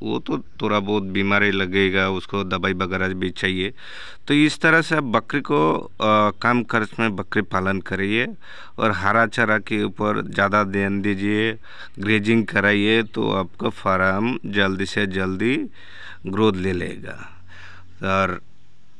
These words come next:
जिस भाई को कटिंग या चारा चाहिए हरा चारा का, तो मुझसे कॉन्टैक्ट कर सकते हैं। मैं ये सेल करता हूँ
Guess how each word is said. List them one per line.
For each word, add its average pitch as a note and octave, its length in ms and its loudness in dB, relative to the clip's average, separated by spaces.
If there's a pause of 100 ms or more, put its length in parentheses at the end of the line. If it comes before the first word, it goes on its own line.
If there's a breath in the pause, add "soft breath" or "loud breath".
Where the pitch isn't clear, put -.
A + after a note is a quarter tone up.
(480)
जिस A#2 400 0
भाई A2 300 4
को G2+ 320 -2 (480 loud breath)
कटिंग G2+ 720 0
या F#2+ 180 2
चारा F#2 440 0
चाहिए F#2+ 560 -2
हरा F2+ 340 0
चारा F2 380 -2
का, F#2 180 -2
तो F#2 520 -4 (640 loud breath)
मुझसे F#2+ 300 -4
कॉन्टैक्ट F2+ 500 -2
कर F#2+ 120 2
सकते - 380 -6
हैं। G2 100 0
मैं F2+ 400 -4 (720 loud breath)
ये F#2 180 0
सेल G2 320 0
करता F2+ 420 -2
हूँ F#2 400 -4